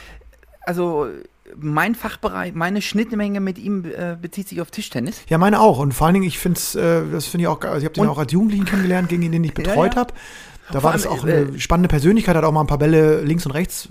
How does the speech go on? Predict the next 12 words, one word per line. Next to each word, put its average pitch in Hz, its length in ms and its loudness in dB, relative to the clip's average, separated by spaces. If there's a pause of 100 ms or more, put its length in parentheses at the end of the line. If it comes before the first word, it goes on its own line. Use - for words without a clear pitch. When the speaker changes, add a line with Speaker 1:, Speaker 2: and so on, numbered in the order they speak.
Speaker 2:
falsch 175 260 -4
rumgespielt 185 460 2
und 170 120 0
so. 170 200 4
Und, 156 160 2 (560)
Speaker 1:
Ja, 180 220 0
ja, 147 220 2
Speaker 2:
ähm, 127 60 0
Speaker 1:
genau. 151 300 -4 (320)
Speaker 2:
aber - 220 -8
dieses - 280 -10
Ernährungsberatung, 202 1300 -4